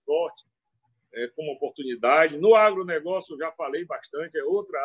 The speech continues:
área que tem muita oportunidade. As energias renováveis, essa, esse hub de tecnologia, o hub do turismo,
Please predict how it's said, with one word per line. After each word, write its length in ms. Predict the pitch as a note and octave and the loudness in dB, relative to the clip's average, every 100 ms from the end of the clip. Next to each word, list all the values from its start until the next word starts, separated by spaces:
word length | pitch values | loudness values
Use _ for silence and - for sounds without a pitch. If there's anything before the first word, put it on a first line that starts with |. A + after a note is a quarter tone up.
| E3+ | -2
área 180 | E3+ | -2
que 60 | - | -8
tem 120 | C#3+ C3 | -18 -14
muita 200 | F#3 - | -12 -12
oportunidade. 840 | - C#3 _ B2+ - A#2+ D3+ D#3 _ _ _ _ _ _ | -10 -12 _ -20 -8 -4 -2 -2 _ _ _ _ _ _
As 200 | F#3 G3+ | -2 2
energias 540 | A3+ A3 F#3 E3+ G3 D3+ | 2 2 0 0 -4 -4
renováveis, 760 | E3+ D3 A2+ D#3 F#3 D#3+ D3+ | -4 -4 0 2 4 2 -2
essa, 460 | D#3 - E3 C3 - _ _ | -8 -4 -4 -4 -12 _ _
esse 240 | C#3+ - | -10 -4
hub 320 | D#3 F#3 G#3 F3 | 0 4 4 2
de 120 | D#3+ | -6
tecnologia, 560 | F3+ - D#3+ C#3 F3 | -8 -6 -8 -8 -2
o 60 | A#3+ | 0
hub 320 | F3 B3 A3 | 4 4 2
do 80 | G3 | -6
turismo, 540 | - F#3+ A3 A3+ - | -6 -6 -4 -6 -6